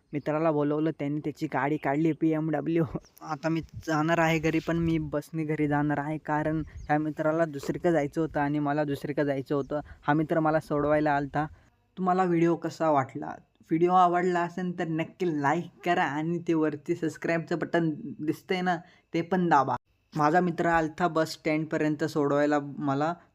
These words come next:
तो बोलला, "चहा बी पाच काहीतरी." मग आम्ही चहा प्यायला गेलो. तिथंच आम्ही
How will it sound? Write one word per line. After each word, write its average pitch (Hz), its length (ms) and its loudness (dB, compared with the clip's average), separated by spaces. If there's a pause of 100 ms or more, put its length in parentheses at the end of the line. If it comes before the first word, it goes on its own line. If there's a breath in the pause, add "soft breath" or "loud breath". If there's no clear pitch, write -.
तो 165 100 2
बोलला, 160 380 4
"चहा 147 360 2
बी 151 160 4
पाच 143 360 -2
काहीतरी." 135 420 0
मग 143 180 0
आम्ही 151 300 0
चहा 147 280 0
प्यायला 147 360 2
गेलो. 143 280 2
तिथंच 156 680 -4
आम्ही 151 480 -2